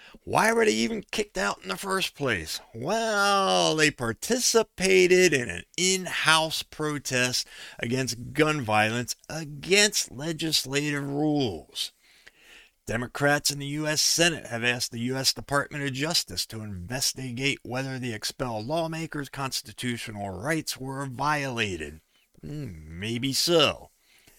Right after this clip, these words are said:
One representative stated, quote, "Rather than pass common sense gun laws, they passed a resolution to expel the two youngest black members in the General Assembly,"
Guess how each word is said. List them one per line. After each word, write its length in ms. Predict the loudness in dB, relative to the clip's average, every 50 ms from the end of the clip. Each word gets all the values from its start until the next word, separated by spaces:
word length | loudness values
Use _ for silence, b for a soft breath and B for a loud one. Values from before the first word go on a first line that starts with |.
| B B B B B B
One 260 | -2 0 0 2 2
representative 840 | 2 2 0 2 2 -2 0 2 2 2 2 4 4 2 2 4 4
stated, 600 | 2 2 2 2 2 2 4 6 4 4 4 0
quote, 380 | -6 -2 2 2 2 2 2 -2 _ B B B B B B B B B
"Rather 460 | -12 -4 2 4 4 4 4 2 0 0
than 160 | -2 -4 -6
pass 320 | -8 -6 -6 -4 -4 -4
common 460 | -4 -4 -2 2 2 2 2 0 0
sense 360 | 2 2 2 2 -2 -4 -6 -6
gun 460 | -8 -2 2 2 2 4 2 0 0
laws, 480 | 2 4 6 8 8 6 6 4 0 -2
they 140 | -2 -2 -2
passed 340 | -2 -6 -6 -4 -4 -4
a 60 | -4 -2
resolution 960 | -2 2 2 2 4 2 2 0 2 2 2 2 0 -2 -2 -2 -4 -4 -4
to 140 | -6 -8 -6
expel 640 | -4 -4 -6 -4 -2 0 0 2 4 2 2 2 B B B B B
the 100 | -14 -14 -12 _
two 360 | -8 -4 -2 0 0 0 0
youngest 640 | 0 2 4 4 4 4 2 0 0 0 0 -2 -2
black 340 | 2 4 4 4 4 2 -4
members 500 | -6 -4 -4 -2 -2 -2 -2 -2 -2 -4
in 120 | -6 -6
the 100 | -6 -6
General 560 | -6 -6 -8 -4 -4 -4 -4 -4 -6 -6 -6 -4
Assembly," 640 | -2 -2 -2 -2 -2 -4 -2 -4 -4 -4 -4